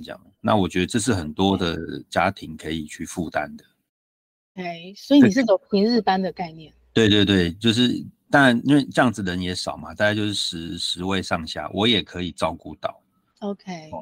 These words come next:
Speaker 1: 你如果说一次真的来三十个人，我，我还不敢，因为我，我，我真的没有办法照顾到每一个人。哦，
Speaker 2: OK。
Speaker 1: 那，那就没有意义了嘛，那大家去上线上课听讲就好了。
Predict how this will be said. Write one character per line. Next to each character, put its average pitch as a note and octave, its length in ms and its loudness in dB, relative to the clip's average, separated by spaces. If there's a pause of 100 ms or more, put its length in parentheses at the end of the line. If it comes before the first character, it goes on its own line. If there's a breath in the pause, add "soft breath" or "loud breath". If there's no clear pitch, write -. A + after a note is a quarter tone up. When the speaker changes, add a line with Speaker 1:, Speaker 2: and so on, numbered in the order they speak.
Speaker 1:
你 F2+ 80 -4
如 B2 140 6
果 A#2+ 80 2
说 B2 220 -2
一 A2+ 60 -2
次 A#2+ 200 -4
真 A2 160 2
的 G#2 100 2
来 F2 160 -2
三 F#2+ 240 -4
十 F2+ 160 -8
个 D#2+ 140 -10
人， D2+ 220 -10
我， E2 160 -8
我 E2 160 -8
还 F2 160 -4
不 - 140 -12
敢， - 280 -14
因 F#2 140 -4
为 F#2+ 280 0
我， F2 220 -6
我， E2+ 200 -8
我 F2+ 80 -4
真 G#2 120 0
的 G#2 80 2
没 F#2 100 2
有 F#2 60 0
办 F2 160 -2
法 D#2+ 140 -6
照 E2 180 -4
顾 E2+ 100 -10
到 E2 180 -8
每 E2 160 -14
一 D#2+ 120 -18
个 - 160 -18
人。 - 140 -18 (340)
哦， - 120 -20 (100)
Speaker 2:
OK。 C3 80 -10
Speaker 1:
那， F#2+ 100 -2
那 F2+ 280 -10
就 F#2+ 100 -4
没 F2+ 80 0
有 E2+ 100 -6
意 F#2 100 -6
义 F2 280 -4
了 - 120 -18
嘛， - 160 -20
那 F#2+ 100 -4
大 F#2 140 0
家 F#2+ 80 2
去 F#2+ 140 -4
上 F2 260 -4
线 F#2 200 -6
上 E2+ 180 -6
课 D#2+ 200 -12
听 E2+ 260 -14
讲 - 140 -12 (120)
就 - 140 -12
好 - 140 -14
了。 - 60 -20